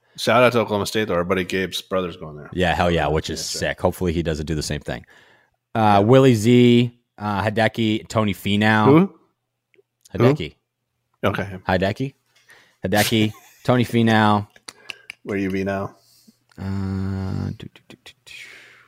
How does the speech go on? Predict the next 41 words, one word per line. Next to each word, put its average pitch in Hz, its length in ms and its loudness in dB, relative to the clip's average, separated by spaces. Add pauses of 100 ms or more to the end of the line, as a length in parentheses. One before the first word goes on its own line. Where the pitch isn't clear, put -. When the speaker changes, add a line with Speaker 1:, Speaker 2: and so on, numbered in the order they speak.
(880)
Speaker 2:
And 87 100 -6
I 95 60 2
do 113 140 6
wanna 107 200 4
say 95 180 2
this 87 160 -2
again. 85 260 -4
If 80 120 -8
you're 98 100 -2
not 95 140 2
betting 90 240 2
on 85 120 -4
Will 82 160 -2
Zalatoris 80 400 0
this 78 160 -4
week, 76 160 -8
you're 73 120 -6
an 73 60 -6
idiot. 71 280 -6 (1160)
He'll 104 80 2
miss 101 180 2
the - 80 -4
cut - 240 -2
Speaker 1:
I 113 40 -4
Speaker 2:
now, 156 200 0
Speaker 1:
love, 175 140 -8
uh, 131 320 2
Speaker 2:
just - 160 -10
to - 40 -16
cover 143 240 -8
Speaker 1:
Trey 135 260 0
Speaker 2:
myself. 120 260 0
Speaker 1:
Mullinax. 131 200 -6
Is 107 80 -8
his 113 120 -10
first 135 200 -8
name 139 140 -8
Trey? 139 260 -4
Yeah, 92 140 -2
Trey 117 200 -2
Mullinax. 113 640 -2